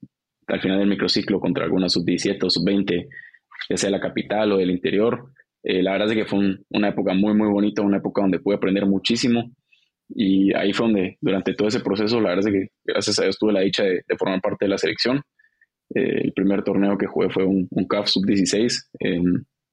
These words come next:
Santa Catarina Pinula, lo jugamos.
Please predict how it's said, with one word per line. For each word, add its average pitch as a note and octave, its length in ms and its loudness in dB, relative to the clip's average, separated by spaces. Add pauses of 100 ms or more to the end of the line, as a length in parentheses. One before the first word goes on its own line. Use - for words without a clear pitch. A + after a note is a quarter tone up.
(680)
Santa F#2+ 200 0
Catarina F#2+ 380 -2
Pinula, A2+ 560 0
lo - 160 -2
jugamos. C#3 560 0